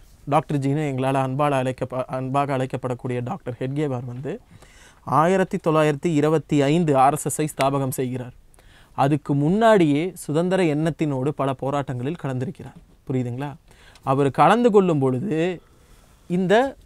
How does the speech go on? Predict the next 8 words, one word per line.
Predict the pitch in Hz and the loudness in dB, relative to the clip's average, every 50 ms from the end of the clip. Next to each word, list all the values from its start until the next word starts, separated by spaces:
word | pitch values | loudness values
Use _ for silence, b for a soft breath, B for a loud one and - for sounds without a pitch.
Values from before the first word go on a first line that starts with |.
| _ _ - - | _ _ -8 -2
ஒற்றுமை | 151 151 180 - - - 269 269 269 269 262 226 | 2 2 2 2 0 -2 0 4 4 6 6 6
இல்லாத | 220 220 226 240 247 240 247 254 254 240 | 4 4 6 8 8 10 10 10 8 6
இந்த | 233 202 190 - - | 4 4 2 2 2
சமூகமா | 170 165 180 175 175 170 170 165 | 0 2 2 2 2 2 2 2
இருக்குதே, | 147 139 135 131 - 135 127 135 131 143 165 - _ _ | 2 2 0 0 -2 -2 0 0 -2 -2 -6 -14 _ _
இவங்களை | - 151 165 180 175 170 170 | -2 -2 0 0 0 0 2
எப்படியாச்சும் | 170 175 165 - 202 214 214 226 233 - - 220 | 0 0 0 -2 -2 2 2 2 2 0 -2 -4
நம்ம | 196 175 185 226 285 | -4 -4 -4 -6 -8